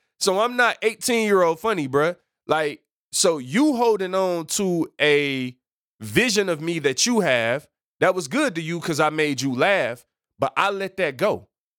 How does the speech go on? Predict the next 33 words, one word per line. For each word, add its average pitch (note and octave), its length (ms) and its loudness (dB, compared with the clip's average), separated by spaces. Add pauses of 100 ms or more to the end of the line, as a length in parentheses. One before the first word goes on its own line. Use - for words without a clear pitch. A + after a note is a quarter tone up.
(260)
I'm G3+ 120 0
not G#3 140 2
trying G#3+ 220 0
to F3 80 0
win F3+ 360 2
class F#3+ 360 0
clown G3+ 280 0
at D3+ 80 -4
my E3 140 0
job. D3+ 440 -2
That F3 140 4
doesn't F3 280 -6
pay F#3+ 140 -2
you F#3 200 -2
no G3+ 200 2
extra A3 340 0
money, D#3 280 -2
bruh. C#3+ 240 0 (500)
They F3+ 120 4
don't G#3 180 0
give G#3 140 -4
you G3+ 100 -2
no A3 180 2
extra A3+ 320 -2
money G3+ 200 0
for E3+ 120 -8
being E3 240 0
funny D#3+ 300 -2
in C3 80 0
my C#3 120 2
line C3 240 -2
of B2 60 -2
work. B2 220 -2